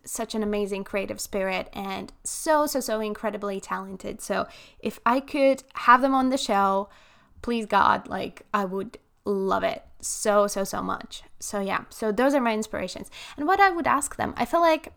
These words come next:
every conversation's different. You know, you sometimes stumble upon things that,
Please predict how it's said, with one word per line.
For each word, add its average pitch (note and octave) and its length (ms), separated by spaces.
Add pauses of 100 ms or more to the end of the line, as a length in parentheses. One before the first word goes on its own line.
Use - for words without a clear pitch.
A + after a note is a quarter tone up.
(160)
every C#4 200
conversation's C4+ 640
different. C#4 640 (800)
You A3+ 140
know, A3+ 120
you A3 180
sometimes C#4+ 440
stumble A#3+ 380
upon G3+ 320
things G3+ 380
that, - 420